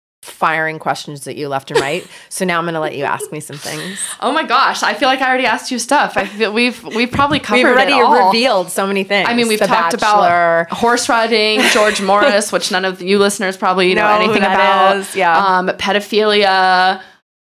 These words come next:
Speaker 1: The Bachelor,
Speaker 2: Epstein.
Speaker 1: heteronormativity.
Speaker 2: <laughs> Also, The Bachelor again.
Speaker 1: Yeah. <laughs>
Speaker 2: I mean, shoot, we've, like, covered
Speaker 1: But, like,
Speaker 2: all the
Speaker 1: is there a
Speaker 2: things.
Speaker 1: question that you've, like, you've always wanted to ask me or something that you've, like, never heard me talk about or anything like that?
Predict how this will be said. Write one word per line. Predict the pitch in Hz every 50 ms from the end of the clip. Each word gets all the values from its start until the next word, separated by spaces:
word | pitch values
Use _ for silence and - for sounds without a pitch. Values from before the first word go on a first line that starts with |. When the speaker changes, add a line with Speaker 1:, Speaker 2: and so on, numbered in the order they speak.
| _ _ _ _
Speaker 1:
The | 180
Bachelor, | 165 - - 180 180 180 - - - 202 196
Speaker 2:
Epstein. | 190 190 180 185 185 180 180 208 233 240 233
Speaker 1:
heteronormativity. | 202 196 196 196 196 190 185 190 185 269 233 196 170 185 180 185 185 185 180 180 180 180 175 180 190 - - -
Speaker 2:
<laughs> |
Also, | - 180 175 - -
The | - 180 185 190
Bachelor | 196 170 185 - 226 208 208
again. | 208 202 190 175 175 170 170 175 190 247 - - - -
Speaker 1:
Yeah. | - 220 277 - - -
<laughs> | 466 - - - - 320 339 370 - - 277 311 349 - - - _ _ _ _ - - 494 494 - - - - -
Speaker 2:
I | - 254 254
mean, | 247 233
shoot, | 233 - 285 311 247 -
we've, | 165 208 220 240
like, | 240 208 - -
covered | 233 240 220 -
Speaker 1:
But, | - 208
like, | 208 214
Speaker 2:
all | 208
the | 302
Speaker 1:
is | 285 247
there | 277 302 311
a |
Speaker 2:
things. | 196 247 233
Speaker 1:
question | 247 262 392 - - 262 269 269 262 262 254 - - - - - _ -
that | 220 220 202
you've, | 208 220 220 202 190 185 -
like, | - 196 196 196 196 - - _
you've | 196 208 196
always | 190 170 196 196 202 190 202
wanted | 190 190 185 185
to | 170
ask | 170 170 170 175 - -
me | - 190 190 190 190 190 185
or | 151 - 165 165
something | 165 - 185 180 196 185
that | 180 175 165
you've, | 175 165
like, | 175 165 165
never | 170 165 165 165 175
heard | 180 180 170
me | 180 180
talk | - 170 151 160 160 -
about | 156 165 165 160 160 165 160 160 160 160 160 156
or | 156 156 156 156 -
anything | 175 185 190 185 - 175 160
like | 147 139 139 -
that? | 92 - - -